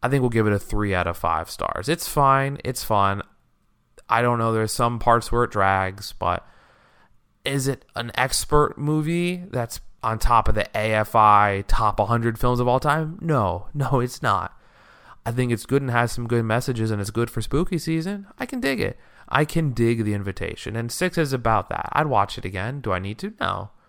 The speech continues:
I could. I don't need to. I'm not gonna watch it all the time like Lord of the Rings, but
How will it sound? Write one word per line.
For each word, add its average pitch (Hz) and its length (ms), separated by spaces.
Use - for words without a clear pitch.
I - 80
could. 160 480
I - 60
don't 95 160
need 101 200
to. - 80
I'm 92 60
not 95 120
gonna 98 100
watch 92 220
it - 100
all 101 120
the 95 80
time 104 220
like 98 160
Lord 104 200
of 98 60
the 95 60
Rings, 147 540
but 90 300